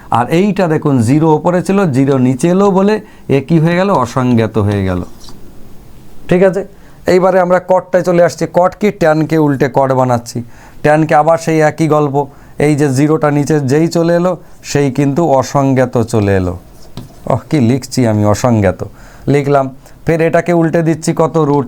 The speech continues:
তিন। এটাকে উল্টে দিলাম এক, এটাকে উল্টে দিলাম ওয়ান by root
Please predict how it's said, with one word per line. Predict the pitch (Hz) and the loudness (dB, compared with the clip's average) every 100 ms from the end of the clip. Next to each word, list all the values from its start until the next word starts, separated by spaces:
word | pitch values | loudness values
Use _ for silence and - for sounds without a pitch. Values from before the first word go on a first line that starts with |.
| - | -2
তিন। | 135 127 131 - - - | 0 0 -2 -10 -8 -4
এটাকে | 143 160 170 | 0 0 0
উল্টে | 165 156 165 | 0 0 0
দিলাম | 151 156 151 | 2 0 0
এক, | 123 117 120 - - - | 0 0 0 -6 -8 -2
এটাকে | 143 160 170 165 | -2 0 0 2
উল্টে | 156 156 165 | 2 2 2
দিলাম | 160 165 143 | 2 2 2
ওয়ান | 143 147 143 | 2 2 2
by | 143 143 | 2 2
root | 135 | 0